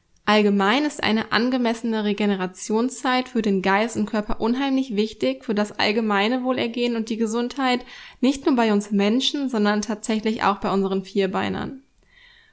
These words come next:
Zudem verarbeiten Hunde, wie wir auch,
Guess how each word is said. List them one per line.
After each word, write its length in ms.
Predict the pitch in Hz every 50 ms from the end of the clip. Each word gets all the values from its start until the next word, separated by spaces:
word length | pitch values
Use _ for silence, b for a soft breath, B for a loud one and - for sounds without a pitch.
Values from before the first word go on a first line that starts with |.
| b b
Zudem 500 | - - 285 302 262 285 269 269 277 269
verarbeiten 680 | 269 - - - - 202 226 226 233 226 240 240 226 208
Hunde, 380 | 220 240 240 254 254 269 214 196
wie 120 | 202 185
wir 220 | 190 190 - -
auch, 300 | 175 190 226 294 - -